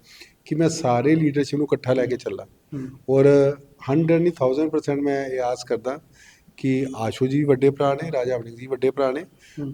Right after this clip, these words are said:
Speaker 1: ਦੋਨਾਂ ਨੂੰ ਇਕੱਠੇ ਲੈ ਕੇ, ਦੋਨੋਂ ਇਕੱਠੇ ਮਿਲ ਕੇ ਚੱਲਣਗੇ। ਲੁਧਿਆਣਾ ਫਤਿਹ ਕਰਾਂਗੇ,
Speaker 2: ਹੂੰ।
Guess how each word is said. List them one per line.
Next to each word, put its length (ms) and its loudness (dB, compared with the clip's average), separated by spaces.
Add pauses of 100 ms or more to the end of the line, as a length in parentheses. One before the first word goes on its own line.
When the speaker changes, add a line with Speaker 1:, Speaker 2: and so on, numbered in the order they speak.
Speaker 1:
ਦੋਨਾਂ 300 4
ਨੂੰ 80 0
ਇਕੱਠੇ 240 -2
ਲੈ 160 0
ਕੇ, 280 -2
ਦੋਨੋਂ 280 -2
ਇਕੱਠੇ 340 -2
ਮਿਲ 160 -2
ਕੇ 140 -2
ਚੱਲਣਗੇ। 440 -2
ਲੁਧਿਆਣਾ 440 -4
ਫਤਿਹ 340 -4
ਕਰਾਂਗੇ, 380 -2
Speaker 2:
ਹੂੰ। 400 -14